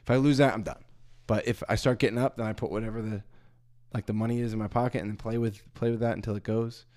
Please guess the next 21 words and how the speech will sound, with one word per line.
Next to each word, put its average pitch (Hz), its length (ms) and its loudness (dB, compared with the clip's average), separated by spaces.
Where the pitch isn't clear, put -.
Sometimes 120 480 0
you 113 80 4
hit 120 120 6
a, 117 80 2
you 131 120 -6
get 143 180 4
lucky 117 380 2
sometimes, 98 460 -4
and 107 100 -2
it's 104 80 -4
just 104 160 -4
like 92 220 -4
win, 123 200 0
win, 117 160 0
win, 110 180 -2
win, 107 160 -2
and 95 100 -8
you're 98 100 -8
just 95 100 -10
like, - 140 -14
"Cool." 95 340 -6